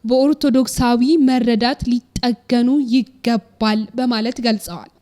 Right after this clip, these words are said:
እንግዲህ ብፁዕነታቸው በሰጡት መግለጫ ወይም ባስተላለፉት መልእክት ላይ «ድንግል ሆይ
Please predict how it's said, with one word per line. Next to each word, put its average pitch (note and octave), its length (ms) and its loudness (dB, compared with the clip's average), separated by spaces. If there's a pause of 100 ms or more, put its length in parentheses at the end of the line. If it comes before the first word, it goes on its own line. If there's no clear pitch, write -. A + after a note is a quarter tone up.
(120)
እንግዲህ C4 380 2 (100)
ብፁዕነታቸው B3 1120 2
በሰጡት B3+ 600 -2
መግለጫ A3 500 0
ወይም A3+ 300 0
ባስተላለፉት A3+ 1040 -2
መልእክት A3 520 -2
ላይ A#3+ 180 2 (120)
«ድንግል B3+ 380 2
ሆይ A3 240 4